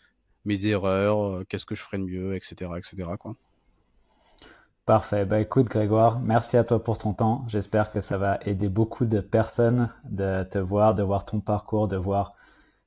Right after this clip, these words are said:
Speaker 2: d'où tu viens, où tu es aujourd'hui. Et s'il y a des personnes qui veulent rejoindre Audience Mastery, il y a le lien juste en dessous, vous avez juste qu'à cliquer. Et vous retrouverez Grégoire en tant que
Speaker 1: Ouais.
Speaker 2: coach, vous recru-, vous retrouverez tout, euh, toute la communauté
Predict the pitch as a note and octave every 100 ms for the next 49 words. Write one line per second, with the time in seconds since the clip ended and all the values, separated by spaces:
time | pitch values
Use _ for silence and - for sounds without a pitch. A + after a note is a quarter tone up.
0 | _ G#2+ C3 - A#2 A2 A#2 A#2+ B2+ A#2+
1 | - A2+ G#2+ G2+ G2+ F#2+ G2 A2 A#2+ G#2+
2 | G2 F2 - - B2 B2 G#2+ G2+ G2 G#2+
3 | G#2+ - A2 - F#2+ G2+ G2 G2 G#2 G2+
4 | A2 G#2 G#2+ G#2 G2+ - G2 F#2+ A2+ A#2
5 | G2+ G2 F#2+ G#2 A2 G2+ F#2+ A2+ - G2
6 | - G#2+ G#2 F#2+ F2+ A2+ - G2 - F2+
7 | A2 C#3 - - - _ - A#2 G#2+ A2
8 | A2 - G#2+ G2+ A2+ B2 G#2+ F#2+ A#2 A2
9 | A2 A2+ A2 A2 F#2+ G#2+ G#2+ G2 - A2+
10 | - G#2 G#2 - G#2+ - G2 G#2 G2+ G#2
11 | - G#2 G2+ G#2 - B2 B2 _ - -
12 | _ _ G2 F#2+ F#2 F2+ F2+ B2+ - G#2+
13 | A2 G#2 G#2 G2+ - A#2+